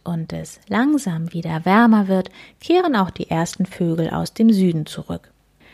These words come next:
Oma Anni und Opa Gerd stehen mit ihren dampfenden Teetassen in der Tür und beobachten das bunte Treiben. "Der Frühling kommt und bringt all die schönen Farben zurück in den Garten",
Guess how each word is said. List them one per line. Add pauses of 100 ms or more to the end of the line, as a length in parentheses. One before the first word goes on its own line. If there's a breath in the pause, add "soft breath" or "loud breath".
(280 soft breath)
Oma
Anni
und
Opa
Gerd
stehen
mit
ihren
dampfenden
Teetassen
in
der
Tür (240 loud breath)
und
beobachten
das
bunte
Treiben. (880)
"Der
Frühling
kommt
und
bringt
all
die
schönen
Farben
zurück
in
den
Garten",